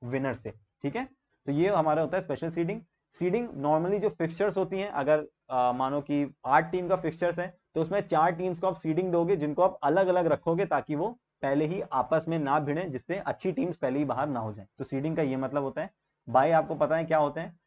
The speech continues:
consolation winner, consolation एक type of knockout tournament होता है जिसमें हम लोग प्लेयर्स को चांस देते हैं या टीम्स को चांस देते हैं जो हार जाती हैं उनको दोबारा खेलने के लिए। तो consolation winner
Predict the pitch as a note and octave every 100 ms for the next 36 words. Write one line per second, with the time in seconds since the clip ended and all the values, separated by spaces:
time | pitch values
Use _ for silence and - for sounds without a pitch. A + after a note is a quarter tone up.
0 | _ - D#3+ E3 F3+ A3 A3 A3 B3 E3
1 | D#3+ E3 E3+ F#3 E3+ D3+ E3+ F3 D#3 C#3+
2 | C#3 E3 E3 D3+ E3 E3 D3+ E3 E3 D3
3 | D#3 D3+ C#3 E3 G3+ _ _ - F3+ A3+
4 | - G#3+ - D3+ G3 F3 F3+ F3+ G3 -
5 | C#3+ - E3+ F#3+ G3 E3+ D3+ E3+ E3 E3
6 | E3+ E3+ B2+ D3+ E3 C3+ C#3 D3+ G#3+ C3
7 | A#2+ A3 - _ _ - D3+ D#3 E3 E3
8 | C#3 A#2 G#2+ A2+ A2 C3+ C3+ D#3 D#3+ F3+
9 | E3 G#3